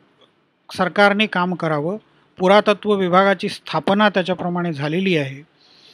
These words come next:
National Gallery of Modern Art त्याची पण स्थापना केलेली आहे. अनेक वस्तू संग्रहालयांची स्थापना झालेली आहे. आपल्याकडे पण एक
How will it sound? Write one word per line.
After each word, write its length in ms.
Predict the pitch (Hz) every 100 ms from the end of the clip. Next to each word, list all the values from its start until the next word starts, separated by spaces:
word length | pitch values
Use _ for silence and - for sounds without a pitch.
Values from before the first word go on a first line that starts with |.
| - - -
National 420 | 190 - 262 254
Gallery 440 | 220 214 220 233 240
of 260 | - 175
Modern 300 | 175 180 208
Art 460 | 202 196 156 _ - - _ _
त्याची 200 | - 170
पण 180 | 220 247
स्थापना 500 | 202 - 190 196 196
केलेली 420 | 190 170 160 160
आहे. 280 | 147 127 156 - _ _ _ _ _ _ _ _ _ _ _ _ _ _ _ - -
अनेक 340 | 170 214 247 240
वस्तू 400 | 202 - - 240
संग्रहालयांची 800 | 226 208 214 214 214 214 202 202
स्थापना 500 | - 170 196 202 190
झालेली 400 | 170 170 170 156
आहे. 220 | 139 151 160 _ _ _ _ _ -
आपल्याकडे 540 | 156 202 208 208 208
पण 200 | 208 208
एक 380 | 196 190 _